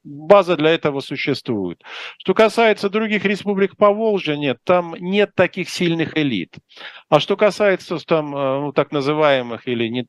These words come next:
не так называемых, просто русских регионов, ну, с преобладанием там этнических русских, там же элиты постоянно тасуются, постоянно назначаются варяги, и там, э, сильных местных элит,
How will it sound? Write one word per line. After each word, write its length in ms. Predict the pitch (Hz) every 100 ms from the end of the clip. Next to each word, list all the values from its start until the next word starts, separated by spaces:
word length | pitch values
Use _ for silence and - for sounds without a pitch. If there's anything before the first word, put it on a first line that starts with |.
| -
не 100 | 151
так 260 | 147 135 131
называемых, 440 | 120 127 127 -
просто 340 | 147 139 -
русских 400 | 156 233 - -
регионов, 520 | 131 117 123 104 104 143
ну, 80 | 165
с 60 |
преобладанием 720 | - 131 127 131 131 104 98
там 200 | - 104 - - -
этнических 560 | 139 131 147 131 160 143
русских, 400 | 220 220 - 113 - - - -
там 200 | 240 240
же 180 | 262 254
элиты 200 | 262 -
постоянно 540 | 214 226 247 240 233 220
тасуются, 640 | 226 190 220 160 120 -
постоянно 440 | - 135 202 214 175
назначаются 640 | 147 160 160 170 147 -
варяги, 640 | 131 156 185 226 196 165 143 - - _ -
и 760 | 185 185 180 180 175 170 165 147
там, 360 | 208 240 220
э, 140 | 208 190 180
сильных 540 | - 233 254 233 196
местных 440 | 202 208 - 202 -
элит, 420 | 214 226 262